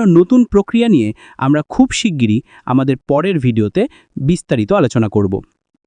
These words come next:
সেই গুরুত্বপূর্ণ আপডেটটি যদি আপনি মিস করতে না চান, তাহলে আমাদের সাথে জুড়ে থাকুন। ভিডিওটি ভালো লাগলে এবং তথ্যপূর্ণ মনে হলে অবশ্যই আপনার বন্ধু এবং পরিবারের সদস্যদের সাথে শেয়ার করুন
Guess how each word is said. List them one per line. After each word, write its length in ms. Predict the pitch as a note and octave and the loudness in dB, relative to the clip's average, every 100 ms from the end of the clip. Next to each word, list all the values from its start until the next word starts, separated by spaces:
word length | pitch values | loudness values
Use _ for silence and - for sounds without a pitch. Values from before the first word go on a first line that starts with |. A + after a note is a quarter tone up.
| _ _ _ - | _ _ _ -16
সেই 240 | - - D#3+ | -6 -2 0
গুরুত্বপূর্ণ 540 | D3 F#3 - F#3 F#3 E3+ | 2 0 0 0 2 0
আপডেটটি 400 | C#3+ D#3 - E3 - - C3+ | 0 -6 -4 -4 -6 -12 -2
যদি 160 | C3 D3 | 0 0
আপনি 140 | D3+ B2 | 0 2
মিস 200 | A#2+ G#3+ - | 2 0 0
করতে 260 | G3 - D3+ | -4 0 0
না 120 | B2+ | 0
চান, 200 | A#2 A2 D#3 _ _ | -2 -4 -6 _ _
তাহলে 220 | C3 B2+ B2 | -2 0 0
আমাদের 300 | A#2+ B2+ - | -2 -4 -4
সাথে 180 | B2+ A3 | -4 -2
জুড়ে 240 | D3+ D3 | 0 0
থাকুন। 300 | - G#2+ G2 F#2 _ _ _ _ - - | 0 -4 -6 -10 _ _ _ _ -20 -4
ভিডিওটি 340 | B2+ A#2+ A2 A2 | 0 0 0 0
ভালো 240 | G#2 F3+ | 2 2
লাগলে 300 | G3+ A2 G#2 A#2 _ _ | 2 -2 -4 -6 _ _
এবং 180 | B2+ C3 C3 _ - | -2 0 -2 _ -6
তথ্যপূর্ণ 520 | F3 - B3+ A#3+ A3 | -6 -4 -4 0 2
মনে 220 | G3 C3+ G#2 | 4 2 2
হলে 220 | G#2+ A2+ - _ _ | -2 -2 -6 _ _
অবশ্যই 480 | A2+ B2 E3 - F#3+ | -4 -2 -2 -2 -2
আপনার 240 | D#3 D3+ C#3 | -2 -2 -2
বন্ধু 360 | B2 C3+ C3 G3+ - - - | 0 0 2 0 -2 -14 -6
এবং 200 | C3 D#3+ F#3 | 0 0 2
পরিবারের 380 | D#3 B2+ A#2+ A#2+ | 0 0 -2 -2
সদস্যদের 460 | A#2+ A2+ - A2 G#2+ | -2 -2 -2 -2 -2
সাথে 160 | A#2+ A3 | -2 -2
শেয়ার 260 | - B2 A2 | 0 -2 0
করুন 260 | A2 G#2 | 0 0